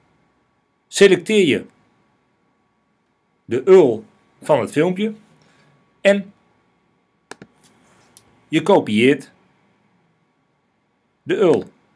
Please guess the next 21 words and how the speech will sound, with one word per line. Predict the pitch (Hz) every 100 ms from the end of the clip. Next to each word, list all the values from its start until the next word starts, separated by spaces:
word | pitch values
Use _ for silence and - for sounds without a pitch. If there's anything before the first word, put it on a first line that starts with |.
| _ _ _ _ _ _ _
Als | - 254
je | 208
dan | 220
naar | 202 190
het | 175
programma | 170 - 208 165 104 - _ _ _ _ _ _ _ _ - - _
Fastest | - 175 165 - 139 113 - -
Free | - 139
YouTube | 123 175 190 123
Download | 101 98 92 -
gaat, | 92 - - _ _ _ _ _ _
zul | - 233
je | 254
zien | 208 180
dat | 185
hij | 160
de | 135 143
url | 170 170 -
automatisch | 127 123 117 117 135 175 -
heeft | 143 143
overgenomen. | 180 165 123 120 101 85 85